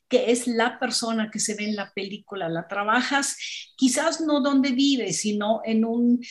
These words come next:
entorno que tú conoces muy bien y que él también conoce muy bien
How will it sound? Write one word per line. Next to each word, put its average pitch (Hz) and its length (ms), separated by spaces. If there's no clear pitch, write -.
entorno 233 720
que 233 120
tú 233 200
conoces 233 500
muy 226 180
bien 220 460
y 214 120
que 226 100
él 226 140
también 226 440
conoce 220 420
muy 214 200
bien 208 300